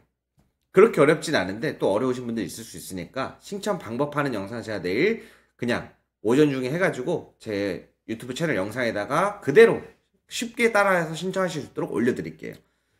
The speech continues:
이게 왜냐면 도시가스공사 홈페이지 들어가서 로그인을 회원가입해야 되고 뭐 인증서 해야 되는데 제 장점 있잖아요, 항상.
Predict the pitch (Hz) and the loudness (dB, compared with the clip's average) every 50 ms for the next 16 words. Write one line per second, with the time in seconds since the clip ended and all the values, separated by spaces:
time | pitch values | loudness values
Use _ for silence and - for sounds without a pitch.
0 | _ _ _ - - 131 147 135 131 147 170 165 151 147 - 123 143 151 147 - | _ _ _ -12 -4 2 4 6 6 6 4 4 2 0 0 0 -2 -2 -2 -2
1 | 160 156 151 - 135 135 131 143 135 - 139 139 175 190 190 196 190 165 147 - | -4 -4 -4 -6 -8 -6 -6 -6 -6 -4 -6 -4 -4 -2 -2 -4 -4 -4 -6 -6
2 | 131 131 156 156 151 147 143 143 151 156 151 151 147 147 147 147 143 147 - - | 2 4 4 4 6 4 2 2 2 0 0 2 2 0 -2 -4 -6 -8 -12 -20
3 | - - _ _ _ - 107 120 131 147 160 156 147 151 147 151 180 220 226 214 | -20 -20 _ _ _ -2 0 2 4 4 4 2 2 2 0 0 2 4 4 4
4 | 208 185 175 160 - - - 185 190 185 180 165 175 160 147 160 165 165 165 165 | 4 4 4 4 2 0 2 2 4 4 4 4 2 0 2 2 2 4 4 4
5 | 165 165 165 156 135 117 113 113 127 131 147 151 165 165 151 143 147 165 190 196 | 4 2 2 0 0 -2 -2 -2 0 0 0 2 2 0 0 -2 0 2 2 4
6 | 190 165 143 127 120 123 127 180 170 113 - - _ _ _ _ _ _ _ - | 4 4 2 0 0 -2 -2 -2 -2 -2 -4 -8 _ _ _ _ _ _ _ -4
7 | - 147 - 131 139 143 165 135 104 87 - 95 87 80 76 71 76 73 - - | -4 -4 -2 -2 -4 0 0 0 0 0 -8 -10 -10 -10 -10 -12 -14 -16 -18 -20
8 | - | -20